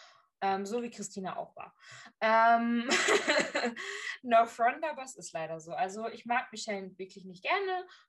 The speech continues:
Ich glaub, mm, sie kann bestimmt super nett sein, aber für mich ist sie einfach nicht sympathisch.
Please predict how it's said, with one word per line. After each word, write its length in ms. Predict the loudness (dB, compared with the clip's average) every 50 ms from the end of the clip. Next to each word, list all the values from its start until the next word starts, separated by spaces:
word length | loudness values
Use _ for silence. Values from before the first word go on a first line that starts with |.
| _ _
Ich 120 | -12 -4
glaub, 180 | -2 0 0 -2 -4 -10 _ _ _ _ _ _ -14
mm, 840 | -12 -10 -10 -8 -6 -6 -6 -4 -4 -4 -4 -6 -8 -10 -12 -16
sie 140 | -18 -20 -20
kann 200 | -18 -18 -16 -14
bestimmt 320 | -12 -12 -10 -10 -10 -10
super 240 | -10 -12 -12 -8 -6
nett 180 | -6 -6 -6 -6
sein, 140 | -8 -8
aber 300 | -4 -2 -2 -2 -2 -4
für 120 | -8 -10 -12
mich 240 | -12 -12 -12 -16 -18
ist 120 | -18 -14
sie 100 | -8 -6
einfach 240 | -4 -4 -4 -6 -10
nicht 160 | -18 -18 -18
sympathisch. 680 | -18 -20 -18 _ -16 -16 -16 -16 -18 -20 -20 -20 -20